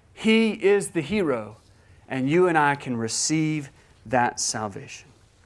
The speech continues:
Jesus' victory over death becomes your victory.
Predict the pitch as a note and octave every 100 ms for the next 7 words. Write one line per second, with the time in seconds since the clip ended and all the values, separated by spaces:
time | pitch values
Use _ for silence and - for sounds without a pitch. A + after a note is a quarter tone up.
0 | _ _ _ _ B2+ E3+ G#3+ G#3 F#3+ D#3
1 | D#3 F#3 F3+ E3+ C#3 D3 C#3 E3 D#3+ -
2 | C#3+ F3 F3 D#3 D3 - D3 E3+ B2+ A#2
3 | - - - -